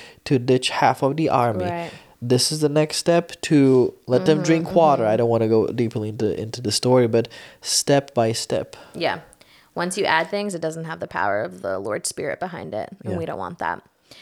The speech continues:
Speaker 2: Okay, so jumping back into this vision retreat, I'm gonna give you the overview of how we did it, and then, babes, you can come in with more specifics.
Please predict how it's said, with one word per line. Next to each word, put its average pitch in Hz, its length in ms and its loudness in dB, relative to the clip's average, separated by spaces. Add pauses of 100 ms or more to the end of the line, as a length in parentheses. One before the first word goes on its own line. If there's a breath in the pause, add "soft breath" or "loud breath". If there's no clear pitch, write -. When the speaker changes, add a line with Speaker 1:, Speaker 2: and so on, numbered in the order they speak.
(360 loud breath)
Speaker 2:
Okay, 214 300 2 (100)
so - 380 0 (580)
jumping 240 340 -4
back 277 260 4
into 247 340 0
this 190 220 0
vision 165 240 -2
retreat, - 360 -12
I'm 185 160 0
gonna 226 140 0
give 247 180 -2
you 262 140 2
the 240 220 0
overview 254 920 2
of 185 400 4
how 185 760 2
we 196 280 -2
did 175 220 0
it, 202 200 2 (800)
and 202 80 -2
then, 190 100 0
babes, 180 260 2
you 180 60 -6
can 185 120 -6
come 175 180 -4
in 170 60 -4
with 170 160 -6
more 160 140 -6
specifics. - 680 -10